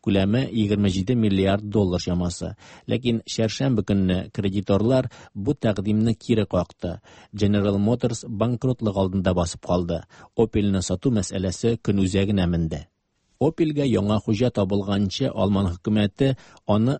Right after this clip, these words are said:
ышанычлы идарәгә тапшырырга тәкъдим итә һәм бу очракта миллиард ярым евро кредит бирергә әзер. Ләкин Американ ягы өстәмә өч йөз миллион евро сораганнан соң сөйләшүләр көрчеккә терәлгән.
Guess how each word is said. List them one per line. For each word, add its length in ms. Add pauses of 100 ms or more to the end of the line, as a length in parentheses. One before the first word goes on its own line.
ышанычлы 640
идарәгә 400
тапшырырга 560
тәкъдим 460
итә 180
һәм 320
бу 160
очракта 540 (260)
миллиард 560
ярым 320
евро 420
кредит 380
бирергә 460
әзер. 260 (400)
Ләкин 400
Американ 640
ягы 380 (260)
өстәмә 640
өч 240
йөз 160
миллион 400
евро 400
сораганнан 560
соң 300 (180)
сөйләшүләр 720
көрчеккә 480
терәлгән. 640